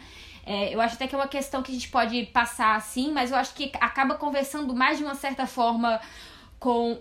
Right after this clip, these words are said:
um horror do que, por exemplo, é, al-, alguns, é, do que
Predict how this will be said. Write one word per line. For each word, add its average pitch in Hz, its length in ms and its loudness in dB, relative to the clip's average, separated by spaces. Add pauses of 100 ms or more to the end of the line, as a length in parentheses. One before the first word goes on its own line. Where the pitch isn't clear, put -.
um 240 240 0
horror 247 600 6 (580)
do 226 220 2
que, 254 640 4
por 254 140 0
exemplo, 247 920 0 (480)
é, 202 1040 2
al-, - 240 2
alguns, 254 760 2
é, 220 260 6
do 190 260 -6
que 269 140 -2